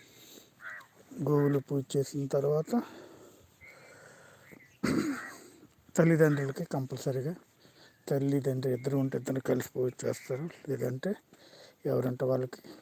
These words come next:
కాళ్ళ మీద పడి పూజ చేస్తారు. కానీ వాటి చెప్పడం మర్చిపోయాను, ఖచ్చితంగా నదీ స్నానం చేస్తారు. పక్కన నది ఉంది కదా, ఆ నదిలో స్నానం చేస్తారు. ఇక్కడ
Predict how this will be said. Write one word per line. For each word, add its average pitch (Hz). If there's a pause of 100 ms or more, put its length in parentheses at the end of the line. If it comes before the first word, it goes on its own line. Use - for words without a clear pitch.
(120)
కాళ్ళ 123 (100)
మీద 123
పడి 131 (840)
పూజ 131 (140)
చేస్తారు. - (800)
కానీ 160
వాటి 147
చెప్పడం 131
మర్చిపోయాను, 127 (720)
ఖచ్చితంగా 156
నదీ 147 (100)
స్నానం 143 (100)
చేస్తారు. - (1700)
పక్కన 160 (120)
నది 147
ఉంది 147
కదా, 147 (320)
ఆ 131
నదిలో 127 (100)
స్నానం 127
చేస్తారు. - (300)
ఇక్కడ 160